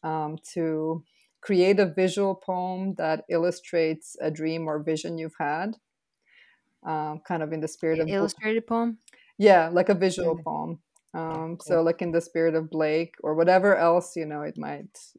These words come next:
Speaker 1: uh, mean, like, maybe the poem would take the shape of a significant object or something. Um, to write a poem as a soundtrack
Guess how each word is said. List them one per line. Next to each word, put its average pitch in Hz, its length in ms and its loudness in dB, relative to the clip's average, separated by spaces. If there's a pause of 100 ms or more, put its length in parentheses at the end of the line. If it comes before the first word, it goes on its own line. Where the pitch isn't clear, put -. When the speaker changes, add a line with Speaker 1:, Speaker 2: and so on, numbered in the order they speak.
(140)
Speaker 1:
uh, - 360 -14
mean, 156 360 -10
like, - 180 -12
maybe 156 220 -8
the 170 80 -8
poem 151 260 -10
would 151 120 -14
take 151 180 -6
the 156 60 -8
shape 147 380 -8
of - 100 -18 (240)
a - 300 -10
significant 160 500 -12
object 180 520 -12
or 196 40 -18
something. 185 420 -20 (640)
Um, 160 460 -6 (100)
to 196 160 -4
write 190 280 8
a 226 60 4
poem 185 520 -2
as 165 240 -4
a 156 100 0
soundtrack 185 960 -2